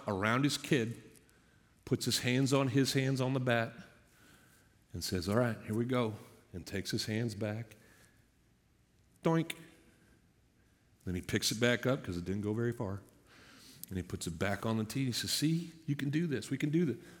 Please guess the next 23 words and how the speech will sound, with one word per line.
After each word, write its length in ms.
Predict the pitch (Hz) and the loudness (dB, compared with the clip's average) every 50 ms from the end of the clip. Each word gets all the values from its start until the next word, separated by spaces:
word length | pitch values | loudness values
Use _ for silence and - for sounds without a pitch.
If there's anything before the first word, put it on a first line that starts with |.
| - - - _ _ - - - | -20 -20 -20 _ _ -14 -6 -4
Doink. 360 | 143 131 143 151 151 147 - - - - - - - - - _ _ _ _ _ _ _ _ _ _ _ _ _ _ _ _ _ _ - _ _ _ _ _ _ _ _ _ _ _ _ - _ _ _ _ - - - | 0 0 0 0 -2 -4 -8 -12 -14 -16 -18 -20 -20 -20 -20 _ _ _ _ _ _ _ _ _ _ _ _ _ _ _ _ _ _ -20 _ _ _ _ _ _ _ _ _ _ _ _ -20 _ _ _ _ -16 -6 -2
And 80 | 107 | -2
that's 160 | 117 120 - | 0 0 2
how 100 | - 123 117 | 4 4 4
I 60 | 117 | 4
taught 260 | 117 - 139 127 113 131 | 2 2 2 2 4 2
my 120 | 127 123 | 2 0
kid 460 | 123 - 143 143 139 135 143 143 - - - - - - - _ _ _ - - - - - - - - _ _ _ _ _ | 2 2 2 2 2 2 -2 -6 -8 -12 -18 -20 -20 -20 -20 _ _ _ -20 -20 -20 -20 -20 -20 -20 -20 _ _ _ _ _
to 80 | - 107 | -2 2
hit 100 | 113 139 | 2 4
a 60 | 143 | 4
ball 260 | 135 143 165 165 131 | 4 4 4 4 4
on 60 | 95 | 2
a 40 | 85 | 0
tee. 260 | - - 90 71 - - - - - - - - _ _ _ _ _ _ _ _ _ _ _ _ - - _ _ _ _ _ _ _ _ _ - - - - _ _ _ - | -2 -4 -4 -6 -6 -10 -16 -20 -20 -20 -20 -20 _ _ _ _ _ _ _ _ _ _ _ _ -20 -20 _ _ _ _ _ _ _ _ _ -20 -20 -20 -20 _ _ _ 0
Did 160 | 110 101 87 | 0 2 4
Ben 240 | 113 120 123 131 143 | 6 6 6 6 6
hit 220 | 131 143 135 - | 4 4 4 4
the 40 | 147 | 4
ball 280 | 120 131 135 139 139 | 6 6 6 8 6
on 80 | 143 143 | 6 4
the 80 | 139 135 | 4 4
tee? 320 | - 170 165 170 175 175 | 6 6 6 6 4 2